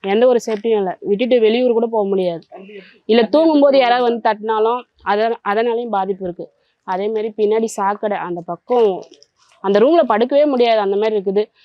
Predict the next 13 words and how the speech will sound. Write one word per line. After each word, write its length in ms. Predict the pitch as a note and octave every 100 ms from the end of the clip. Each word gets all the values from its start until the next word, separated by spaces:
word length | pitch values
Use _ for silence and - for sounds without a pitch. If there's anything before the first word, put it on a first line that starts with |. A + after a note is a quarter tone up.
| _ _ -
எங்களுக்கு 300 | G#3+ G#3+ G#3
ஹால்னு 360 | G#3+ A#3 B3 A3+
ஒண்ணு 120 | G#3
கொடுத்துருக்காங்க, 460 | G3+ G3 F#3+ F#3+ F#3
அதுலயே 200 | F#3+ G3
தான் 160 | G3+ G3+
படுத்துக்கிறோம். 500 | F3+ F3+ F3+ F3 F3 _
இட 280 | G3 F#3+ G#3
வசதி 320 | F#3+ F#3+ F3+
இல்ல. 200 | F3 F3 E3+ F3+ _ _ _ -
அதே 180 | F3+ F3+
மாதிரி 200 | G#3 G#3+
வந்துட்டு 340 | G3+ G3 F#3